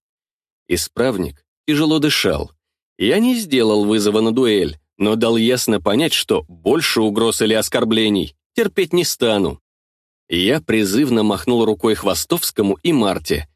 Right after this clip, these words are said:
и пошел к выходу. Никакого желания находиться более положенного в этом театре абсурда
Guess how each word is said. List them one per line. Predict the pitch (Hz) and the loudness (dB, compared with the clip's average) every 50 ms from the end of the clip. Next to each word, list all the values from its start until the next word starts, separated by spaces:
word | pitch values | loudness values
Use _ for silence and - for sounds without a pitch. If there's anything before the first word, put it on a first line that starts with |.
| _ _ _ - | _ _ _ -6
и | 233 | -4
пошел | - - 110 104 - - 107 95 | -2 -2 -2 -2 0 0 0 -2
к | 80 - | -2 -2
выходу. | 101 104 110 98 - 107 90 90 80 73 - _ _ _ _ _ _ _ _ _ _ | -2 0 0 0 0 -2 -2 -2 -4 -4 -8 _ _ _ _ _ _ _ _ _ _
Никакого | - 101 110 117 117 - 117 117 - - - 196 175 131 123 | -4 -2 0 0 0 -2 -2 -4 -4 -4 -2 -2 0 0 0
желания | 117 110 117 117 135 156 151 139 127 123 117 | 2 2 2 2 2 2 2 2 2 2 2
находиться | 117 110 - 123 113 123 165 165 - - - 113 | 0 0 0 0 0 0 -2 -2 -2 -2 -2 -2
более | 98 95 110 147 151 135 127 120 95 | -2 0 0 0 2 2 2 0 0
положенного | - 104 104 110 - 175 135 117 113 113 113 110 113 113 | 0 0 0 2 2 2 2 2 2 2 2 2 2 2
в | 110 | 2
этом | 113 110 113 120 113 104 | 0 0 0 0 0 0
театре | - 120 117 107 - 117 117 117 | 0 0 0 0 0 0 0 0
абсурда | 113 - - - 113 104 101 90 80 69 - | -2 -2 -2 0 0 0 0 -2 -4 -6 -6